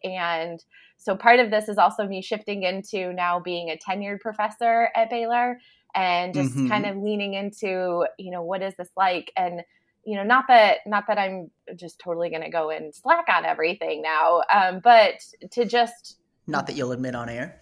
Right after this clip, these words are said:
Speaker 1: Yeah, right. <laughs>
Speaker 2: That's fine.
Speaker 1: But, but to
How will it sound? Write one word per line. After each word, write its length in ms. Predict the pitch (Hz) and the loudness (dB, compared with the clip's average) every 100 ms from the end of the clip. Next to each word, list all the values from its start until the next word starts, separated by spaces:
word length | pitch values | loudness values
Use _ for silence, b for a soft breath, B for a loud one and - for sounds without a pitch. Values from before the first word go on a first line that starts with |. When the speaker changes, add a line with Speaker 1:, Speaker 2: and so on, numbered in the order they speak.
| - | 10
Speaker 1:
Yeah, 280 | 381 349 330 | 12 12 12
right. 460 | 320 311 254 - - | 12 12 10 4 8
<laughs> 260 | - - | 8 6
Speaker 2:
That's 120 | 147 - | 0 8
fine. 560 | 381 370 208 190 247 | 10 10 8 6 4
Speaker 1:
But, 520 | 294 320 254 220 214 226 | 8 10 12 12 10 -2
but 180 | - | -8
to 120 | - | 4